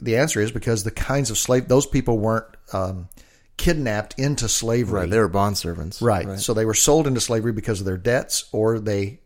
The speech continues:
Speaker 1: entered themselves into slavery. Uh, so there's a, you can easily misunderstand that. And so, um, gender can be the same way. I think that the,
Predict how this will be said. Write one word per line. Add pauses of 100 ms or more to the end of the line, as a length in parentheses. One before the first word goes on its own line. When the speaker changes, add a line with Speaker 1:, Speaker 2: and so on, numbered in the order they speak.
(160)
Speaker 1:
entered
themselves
into
slavery. (920)
Uh,
so
there's
a,
you
can
easily
misunderstand
that. (760)
And
so, (220)
um, (580)
gender
can
be
the
same
way.
I
think (1400)
that
the,